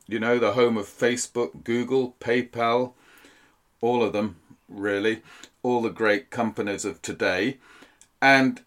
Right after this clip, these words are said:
I'd been lecturing on this subject for twenty years, and I thought I'd better go out there and find out what it's really like in the Valley. Now, that was extremely difficult to plan,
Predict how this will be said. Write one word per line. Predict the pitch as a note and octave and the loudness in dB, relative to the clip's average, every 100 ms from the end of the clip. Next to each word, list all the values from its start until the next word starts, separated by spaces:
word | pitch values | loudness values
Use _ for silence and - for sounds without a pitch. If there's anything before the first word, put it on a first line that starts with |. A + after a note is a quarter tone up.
| _ | _
I'd | C3 B2+ | -2 0
been | A#2 A2+ | -2 0
lecturing | B2 A#2+ - A2+ | 0 0 -4 -4
on | A2 A2 | -2 -2
this | G#2+ G2 | -4 -4
subject | - A2+ - G#2+ - | -2 -2 -2 -2 -2
for | - | -10
twenty | F#2 - G#2+ G2 G2 | -10 -4 -4 -4 -4
years, | F#2+ G#2+ B2 - | 0 2 0 -2
and | A2+ | -4
I | |
thought | A2+ A2 | -2 0
I'd | A2 - | 0 -2
better | A2 G2 | -2 -2
go | G#2 G2+ | -2 -2
out | A2+ A2+ A2 | -2 -2 -2
there | G#2 G2+ F#2+ | -2 -2 -2
and | F#2 - | -6 -4
find | A2 G2+ | -4 -2
out | G2 F#2+ | -4 -4
what | F#2+ G2 | -6 -8
it's | G2 - | -10 -6
really | G#2 C3+ C#3 A2 | 0 2 4 2
like | F#2+ B2 D#3 - | 2 0 0 -4
in | A#2+ A2+ | -4 -4
the | G#2 | -4
Valley. | D#2+ G2+ G2+ A2 C#3+ D3+ _ _ - - - | -4 0 2 2 0 -4 _ _ -20 -20 -4
Now, | C3+ C#3+ | 4 6
that | G3+ G#3 | 6 4
was | D3 | -2
extremely | - - - - - A#2+ D3+ D#3+ C#3+ | -6 -6 -6 -8 -4 0 2 2 0
difficult | B2 A2 G2+ F#2+ E2+ | 0 -2 -4 -10 -10
to | - | -12
plan, | - - D#2+ C#2+ C2 | -12 -6 -4 -4 -8